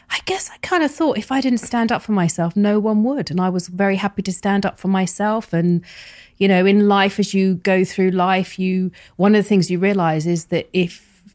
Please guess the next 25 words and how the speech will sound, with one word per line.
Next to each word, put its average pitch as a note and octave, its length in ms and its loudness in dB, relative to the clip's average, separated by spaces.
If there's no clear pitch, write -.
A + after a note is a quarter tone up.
sometimes G3 640 0
you've G3 180 -4
gotta F#3+ 300 0
find G3 540 0
your G3+ 100 0
backbone F3+ 640 -4
and F3+ 120 4
you've F3+ 120 2
gotta - 180 -2
use G3 260 -2
it, C#3+ 380 -8
and D#3+ 540 -2
simply - 380 -2
putting E3+ 280 -2
one E3+ 140 2
foot - 160 -6
in F3 80 -4
front E3+ 160 -4
of - 80 -10
the E3 120 0
other E3 160 -2
and D#3+ 100 -4
keep - 220 -8
going E3+ 380 0
is E3+ 260 -4